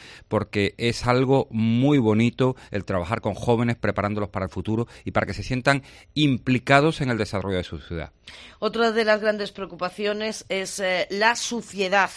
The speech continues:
Speaker 2: de la ciudad, especialmente, eh, con incidencia en los barrios de la capital. ¿Cómo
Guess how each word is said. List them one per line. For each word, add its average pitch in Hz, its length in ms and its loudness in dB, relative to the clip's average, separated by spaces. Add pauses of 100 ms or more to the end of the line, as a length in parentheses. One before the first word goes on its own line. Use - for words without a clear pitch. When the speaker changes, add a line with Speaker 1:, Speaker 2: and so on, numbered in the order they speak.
(140)
Speaker 2:
de 175 300 -6
la 170 180 -2
ciudad, 294 500 4
especialmente, 240 1080 -2 (540)
eh, 190 480 0
con 185 240 -6
incidencia 220 680 0
en 196 180 -2
los 180 220 -4
barrios 180 560 4
de 165 100 -6
la 165 100 -2
capital. 175 520 -4
¿Cómo 269 340 2